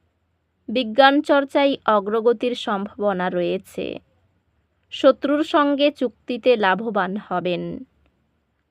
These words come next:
ছোটখাটো শারীরিক ভোগান্তি থাকবে। ব্যবসায়ী সমস্যা ও খরচ বৃদ্ধি পাবে। অর্থভাগ্য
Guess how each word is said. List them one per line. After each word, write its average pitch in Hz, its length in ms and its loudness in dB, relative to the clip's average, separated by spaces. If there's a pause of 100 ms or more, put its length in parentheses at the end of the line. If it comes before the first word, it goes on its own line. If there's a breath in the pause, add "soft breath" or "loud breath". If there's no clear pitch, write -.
(100)
ছোটখাটো 294 680 2
শারীরিক 240 580 -2
ভোগান্তি 208 600 -4
থাকবে। 180 480 -6 (1040)
ব্যবসায়ী 285 720 2
সমস্যা 240 600 -4 (180)
ও 220 60 -2 (140)
খরচ 226 440 -4
বৃদ্ধি 185 500 -6
পাবে। 165 420 -4 (1080)
অর্থভাগ্য 285 640 2